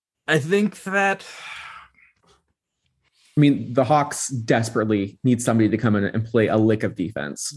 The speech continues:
Speaker 1: I know. So that, are we missing somebody super duper obvious? 'Cause I'm taking Jeremy. Are
Speaker 2: That's
Speaker 1: we
Speaker 2: who I
Speaker 1: taking
Speaker 2: would have taken.
Speaker 1: Yeah. Okay. Well, I, uh, who I was either gonna take Jeremy or Tari,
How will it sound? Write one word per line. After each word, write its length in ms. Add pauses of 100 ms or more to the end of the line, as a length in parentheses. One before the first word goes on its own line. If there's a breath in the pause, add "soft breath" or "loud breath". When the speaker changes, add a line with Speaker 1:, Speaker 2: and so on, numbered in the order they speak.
(120)
Speaker 1:
I 140
know. 320
So 360 (140)
that, 220 (1200 soft breath)
are 140
we 160
missing 440
somebody 460
super 480
duper 320
obvious? 440
'Cause 120
I'm 120
taking 340
Jeremy. 400
Are 60 (480)
Speaker 2:
That's 160
Speaker 1:
we 60
Speaker 2:
who 80
I 20
Speaker 1:
taking 120
Speaker 2:
would 100
have 100
taken. 320
Speaker 1:
Yeah. 260
Okay. 240 (320 loud breath)
Well, 320
I, 340 (360)
uh, 40
who 280 (260)
I 80
was 180
either 240
gonna 180
take 240
Jeremy 440
or 180
Tari, 440